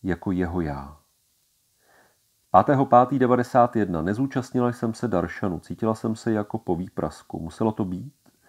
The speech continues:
Bůh sám to ví. Několik vteřin takové bolesti,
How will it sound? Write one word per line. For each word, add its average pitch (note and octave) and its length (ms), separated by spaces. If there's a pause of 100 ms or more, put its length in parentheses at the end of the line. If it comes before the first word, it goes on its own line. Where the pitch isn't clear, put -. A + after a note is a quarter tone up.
(460)
Bůh A2+ 340
sám F2+ 340
to G2+ 160
ví. D#2+ 360 (420)
Několik C3+ 420
vteřin B2 420
takové A2+ 540
bolesti, F#2+ 640